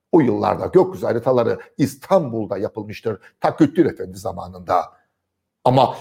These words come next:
bin beş yüz seksen beş yılında veba salgını ve deprem, birileri de diyor ki, "Takiyüddin oradan meleklerin bacaklarını röntgenliyor." Kılıç Ali Paşa komutasındaki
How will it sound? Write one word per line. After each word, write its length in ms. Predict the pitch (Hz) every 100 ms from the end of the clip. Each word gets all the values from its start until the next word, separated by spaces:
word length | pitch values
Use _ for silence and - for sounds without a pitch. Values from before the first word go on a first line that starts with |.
| -
bin 140 | 139
beş 160 | 147 143
yüz 100 | 127
seksen 340 | 127 - 120
beş 220 | 123 117 120
yılında 600 | 101 95 123 127 - _ _ - -
veba 300 | 131 131 156
salgını 600 | - 147 123 135 135 135 135 - _ _
ve 160 | 127 113
deprem, 580 | 135 131 135 135 147 143 _ _ _ _ _ _ _ _ _ _ -
birileri 400 | 131 147 131 113
de 120 | 123
diyor 220 | 104 139
ki, 440 | - 107 104 - _ _ -
"Takiyüddin 440 | 196 233 226 240
oradan 280 | 233 220 226
meleklerin 540 | 226 240 233 226 226
bacaklarını 520 | 214 220 214 214 233
röntgenliyor." 680 | 202 190 196 170 165 170 175 - - _ _ _ _ _ _
Kılıç 260 | - 143 -
Ali 140 | 143 151
Paşa 220 | 95 120
komutasındaki 1040 | 110 98 104 - 98 - - 131 127